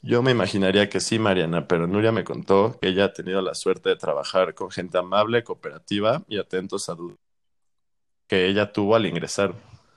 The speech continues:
También con el elenco, staff, maquilladores y todo el personal se intenta llevar una relación sana de apoyo y trabajo en equipo.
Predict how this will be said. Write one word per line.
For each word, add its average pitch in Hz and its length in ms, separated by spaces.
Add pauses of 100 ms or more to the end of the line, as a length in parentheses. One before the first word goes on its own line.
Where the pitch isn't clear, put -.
(320)
También 104 260
con 113 180
el 101 120
elenco, 104 480
staff, 101 420
maquilladores 92 760
y - 60
todo 98 180
el 101 80
personal 85 500
se 101 140
intenta 104 300
llevar 95 260
una 104 160
relación 87 560
sana 120 340
de 107 80
apoyo 107 480
y 113 80
trabajo 85 400
en 82 60
equipo. - 420